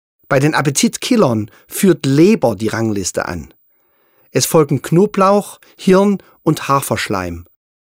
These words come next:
So wie Tanja, elf, sagen es viele. Fritten in der Tüte, Wurst auf der Hand, Eis im Becher.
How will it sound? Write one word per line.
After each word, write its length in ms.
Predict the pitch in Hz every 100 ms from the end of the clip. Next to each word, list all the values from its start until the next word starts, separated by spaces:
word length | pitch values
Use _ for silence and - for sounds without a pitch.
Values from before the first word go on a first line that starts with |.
| _ _ _
So 200 | - 147
wie 140 | 139 139
Tanja, 720 | - 202 214 131 127 143 -
elf, 500 | - 160 196 - - - _
sagen 500 | 113 104 113 135 147
es 160 | 123
viele. 480 | - 151 120 90 76 _ _ _ _
Fritten 480 | - - 160 196 226
in 240 | - 160
der 140 | 135 117
Tüte, 560 | - 151 160 214 285 - _
Wurst 480 | - 123 185 - -
auf 140 | 104 -
der 200 | 95 98
Hand, 460 | 123 175 - - _ _ _
Eis 380 | - 107 113 -
im 200 | - 147
Becher. 400 | 139 117 87 60